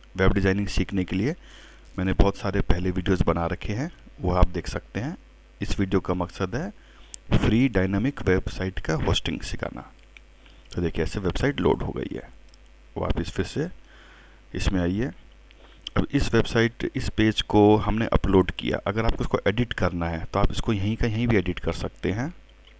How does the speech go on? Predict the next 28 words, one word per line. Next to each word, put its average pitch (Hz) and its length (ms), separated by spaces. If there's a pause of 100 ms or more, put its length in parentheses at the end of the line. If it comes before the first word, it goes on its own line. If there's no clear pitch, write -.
(4000)
उसके - 360
लिए 98 380 (220)
इस 104 180
file 92 220
को 92 120
select - 380
करके 82 300
इसमें 131 240
double 85 200
click - 200
कर - 120
दीजिए। - 380 (840)
तो - 80
देखिए, 78 420
इसी 104 260
का 107 320 (440)
जो 92 120
notepad 90 500
है, 104 60
वो 107 80
खुल 87 220
गया। 87 240
देखिए, - 260
हमने 85 160
ये 87 100
code 85 240
लिखा 87 260
था, 175 180